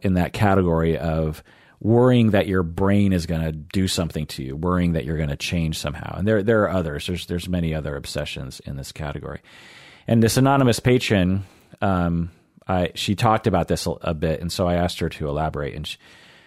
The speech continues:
she, uh, wrote the following here. Let me skip down. Um, let's see. Uh, When I got into my first long-term relationship, I had my first experience with relationship O C D.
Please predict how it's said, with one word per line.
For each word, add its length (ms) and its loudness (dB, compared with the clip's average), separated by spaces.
she, 500 -6
uh, 380 -4
wrote 540 -8
the 100 -8
following 600 -8
here. 220 -12
Let 140 -12
me 60 -12
skip 340 -14
down. 360 -10
Um, 440 2
let's 140 -2
see. 360 -2
Uh, 140 4
When 160 4
I 100 6
got 240 4
into 200 2
my 120 6
first 340 2
long-term 420 4
relationship, 680 2
I 120 2
had 200 4
my 120 2
first 300 0
experience 840 0
with 340 0
relationship 600 -2
O 120 -2
C 160 -8
D. 300 -6